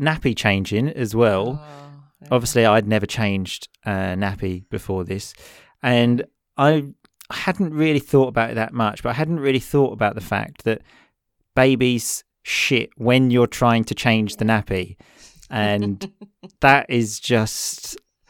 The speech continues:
Speaker 1: oh God.
Speaker 2: Strange.
Speaker 1: Because, like, I already was having difficulty, and then I thought, "Right, I, I've kind of got this now. I kind of understand what I'm doing." But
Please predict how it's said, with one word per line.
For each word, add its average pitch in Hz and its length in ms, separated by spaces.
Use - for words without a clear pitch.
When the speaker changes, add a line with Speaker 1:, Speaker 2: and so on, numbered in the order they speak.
Speaker 1:
oh 113 580
God. 101 320
Speaker 2:
Strange. - 220
Speaker 1:
Because, 143 400
like, 143 320
I 147 120
already 160 340
was 131 140
having 123 240
difficulty, 104 760
and 127 140
then 127 80
I 127 80
thought, 120 240
"Right, 120 300
I, 135 100
I've - 140
kind 135 340
of 113 160
got 120 220
this 107 200
now. 104 240
I 104 40
kind 120 260
of 110 80
understand 107 540
what 107 100
I'm 107 140
doing." 107 420
But 120 280